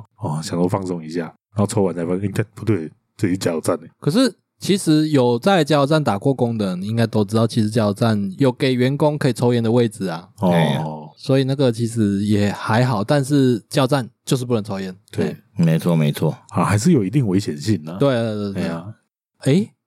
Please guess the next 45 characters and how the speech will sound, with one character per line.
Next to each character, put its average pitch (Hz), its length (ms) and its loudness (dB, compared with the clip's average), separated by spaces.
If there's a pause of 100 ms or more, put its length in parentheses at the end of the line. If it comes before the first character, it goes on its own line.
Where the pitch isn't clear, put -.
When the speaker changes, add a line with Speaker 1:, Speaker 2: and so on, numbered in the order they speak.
(160)
Speaker 2:
讲 117 180 -2
到 190 180 4
抽 175 360 2
烟， 170 380 0
那 196 380 2
假 107 240 -2
设 135 760 2
不 240 100 2
管 135 180 -2
是 175 220 0
住 170 240 0
大 156 220 2
楼 98 160 4
还 107 160 0
是 120 580 4
那 127 100 2
种 101 440 -2
换 156 280 -2
处， - 320 -12
就 151 140 -6
一 165 80 2
整 123 180 0
排 101 200 -6
那 123 80 2
种 110 100 0
透 123 160 2
天 104 220 0
厝， 76 200 2 (240)
Speaker 3:
嗯。 104 120 2
Speaker 1:
哎。 80 220 -6 (400)
Speaker 2:
你 127 140 -2
们 117 220 2
认 151 220 2
为 110 120 0
到 147 200 2
底 107 100 -2
在 143 200 0
哪 95 180 -4
个 95 120 -2
位 123 120 2
置 - 120 -12
可 - 140 -8
以 92 60 -4
抽 92 240 -4
烟？ 92 180 -6